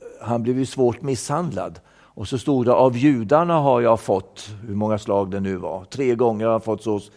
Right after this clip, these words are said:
eller var fem gånger har jag fått så och så många slag. Det visar ju att Paulus stod under judisk jurisdiktion.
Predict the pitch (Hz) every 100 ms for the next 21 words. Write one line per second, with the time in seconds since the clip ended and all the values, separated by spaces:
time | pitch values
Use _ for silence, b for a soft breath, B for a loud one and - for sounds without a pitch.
0 | b - 110 117 135 135 120 101 107 110
1 | 110 101 104 98 101 98 95 92 92 90
2 | 90 b b b b b b _ _ 131
3 | 156 175 - - - _ 135 170 131 -
4 | 127 120 120 120 - 120 120 - 131 139
5 | 170 170 151 139 - - 139 127 123 120
6 | - 117 113 107 110 107 107 101 95 92
7 | 101 - - 147 98 92 - 92 92 185
8 | 165 -